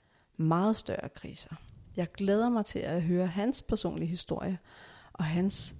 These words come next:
tilgang til positiv psykologi og coaching. Men allerførst vil jeg lige, øh, slå et slag for vores Instagram-profil. Den hedder Indsigt med Cleo. Her vil du kunne se et billede af Thomas, og du vil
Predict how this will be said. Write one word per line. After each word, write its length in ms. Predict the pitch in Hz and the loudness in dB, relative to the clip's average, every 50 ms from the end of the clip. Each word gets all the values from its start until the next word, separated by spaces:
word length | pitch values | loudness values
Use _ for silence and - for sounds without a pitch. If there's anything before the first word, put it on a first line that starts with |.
| - - | -14 -8
tilgang 580 | - - 190 180 170 - 190 175 - - - - - | -6 -2 -2 -2 -2 -2 -2 -4 -4 -6 -10 -10 -8
til 440 | - - 170 151 147 143 143 147 - - | -4 -2 0 0 0 -2 -4 -8 -8 -4
positiv 460 | - 190 175 - 196 196 - - - - | -4 -2 -2 -4 -6 -10 -10 -10 -10 -8
psykologi 680 | - - - - - - - - - 233 247 269 294 370 - - - - - - - - - - - | -8 -8 -6 -6 -8 -10 -6 -2 0 0 0 0 -2 -8 -18 -18 -20 -20 -20 -20 -20 -20 -20 -14 -10
og 80 | 233 | -10
coaching. 640 | - - - 160 156 151 - - - 170 190 175 - - - - _ _ _ _ _ _ _ _ _ _ _ _ - - | -8 -6 -2 -2 -2 -2 -4 -4 -2 -2 -2 -4 -6 -14 -20 -20 _ _ _ _ _ _ _ _ _ _ _ _ -2 2
Men 180 | 202 196 175 - | 2 2 2 2
allerførst 520 | - 233 240 247 - - 220 233 - - - | 2 2 2 2 4 2 2 2 2 2 2
vil 40 | 214 | 4
jeg 100 | 208 208 | 4 4
lige, 460 | 220 226 233 226 - - - 185 180 | 4 2 2 2 0 0 0 2 2
øh, 60 | 170 | 2
slå 220 | - - 220 202 | 2 2 0 0
et 100 | - - | 0 -2
slag 300 | - - 233 240 - - | -2 -2 0 0 0 0
for 160 | - - 208 190 | 0 2 2 4
vores 480 | 175 175 175 160 165 175 - - - - - | 4 4 4 4 2 0 -2 -4 -4 -2 0
Instagram-profil. 800 | 226 247 254 - 302 285 - 269 269 262 - 254 - - 247 240 - - - - - - - - - - - - - - | 2 2 2 2 0 0 0 0 0 0 -2 -4 -4 -2 -4 -4 -4 -8 -16 -18 -18 -18 -18 -20 -20 -20 -20 -6 2 4
Den 140 | 208 202 196 | 6 8 8
hedder 360 | 202 185 170 156 151 143 - - | 8 8 8 6 4 2 2 2
Indsigt 380 | 180 190 - - 214 - - 202 | 2 2 2 2 -2 -2 -2 -4
med 80 | 185 - | -4 0
Cleo. 360 | - 208 208 220 254 302 330 - - _ - - - - - - - - _ _ | 2 2 4 4 4 2 2 -2 -8 _ -20 -20 -20 -20 -20 -20 -20 -20 _ _
Her 260 | - - 233 240 - - - | -2 4 4 4 4 4 2
vil 140 | 226 220 202 | 2 4 6
du 200 | 208 196 185 175 | 6 6 6 4
kunne 160 | - - 170 | 2 0 -2
se 280 | - - 165 - - | 0 0 -2 -2 -2
et 240 | - 156 156 - - _ | -2 -4 -4 -6 -4 _
billede 260 | - 220 247 269 285 277 | 2 4 6 6 6 4
af 60 | 262 | 4
Thomas, 400 | - 240 226 226 233 247 240 - | 4 4 4 4 4 2 2 0
og 280 | - - 202 190 - | 0 2 2 4 4
du 80 | 208 196 | 4 4
vil 180 | 185 196 196 | 6 6 4